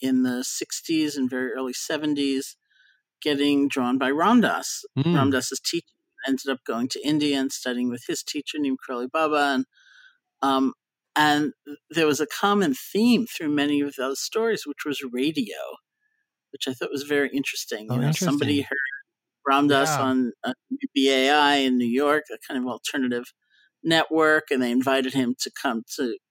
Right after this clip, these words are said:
Speaker 1: uh, Montreal. I don't even know if he physically went. He, to come to Montreal and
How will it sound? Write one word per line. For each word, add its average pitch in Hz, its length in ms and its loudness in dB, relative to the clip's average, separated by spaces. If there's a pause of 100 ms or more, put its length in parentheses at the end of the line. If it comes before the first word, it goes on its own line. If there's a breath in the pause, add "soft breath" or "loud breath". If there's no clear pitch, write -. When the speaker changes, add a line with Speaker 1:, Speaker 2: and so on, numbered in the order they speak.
(160)
Speaker 1:
uh, 127 200 -2
Montreal. 127 520 0
I 165 60 6
don't 156 100 4
even 139 100 4
know 120 80 2
if - 100 -8
he 107 60 -18
physically 139 480 -4
went. 110 240 -4
He, 151 80 -2
to - 600 -8
come 147 200 0
to - 120 -4
Montreal 131 800 2
and 120 360 -2